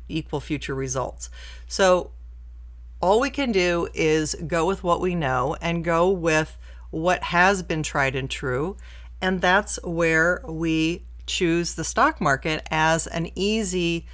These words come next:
way for most people to invest.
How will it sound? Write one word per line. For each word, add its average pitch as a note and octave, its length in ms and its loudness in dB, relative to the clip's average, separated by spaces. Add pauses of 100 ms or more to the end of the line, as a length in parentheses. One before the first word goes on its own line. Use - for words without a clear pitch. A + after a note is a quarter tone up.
(260)
way D#3 480 2
for F3+ 160 -2
most F3 380 2
people D3 680 0
to C#3+ 480 0
invest. F3 640 0